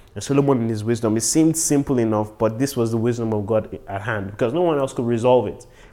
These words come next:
And he said, "That is the true mother of the child." Praise the name of Jesus. So you saw that it was evident. First Kings chapter ten, verse twenty-three says this, "So King Solomon exceeded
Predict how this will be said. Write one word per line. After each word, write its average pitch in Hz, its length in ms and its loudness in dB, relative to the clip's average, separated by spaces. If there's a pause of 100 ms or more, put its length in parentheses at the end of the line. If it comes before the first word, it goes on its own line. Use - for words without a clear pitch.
(520)
And 113 120 -4
he 107 60 -2
said, 107 380 2 (1040)
"That 120 260 2
is 117 140 -4
the 110 80 -8
true 117 240 -6
mother 104 280 -4
of 98 240 -6
the 90 60 -16
child." 92 380 -10 (460)
Praise 139 280 -4
the 131 60 -2
name 117 140 -2
of 104 80 -6
Jesus. 107 220 -6
So 151 60 0
you 143 140 4
saw 165 300 2 (360)
that 131 120 6
it 123 40 6
was 117 240 2
evident. 120 500 0 (320)
First 180 280 8
Kings 160 280 6
chapter 123 520 4 (260)
ten, 110 540 0 (680)
verse 117 300 -2
twenty-three 151 680 0 (460)
says 127 380 0
this, 104 240 -4
"So 135 500 2 (420)
King 151 260 2
Solomon 147 680 4 (260)
exceeded 190 520 4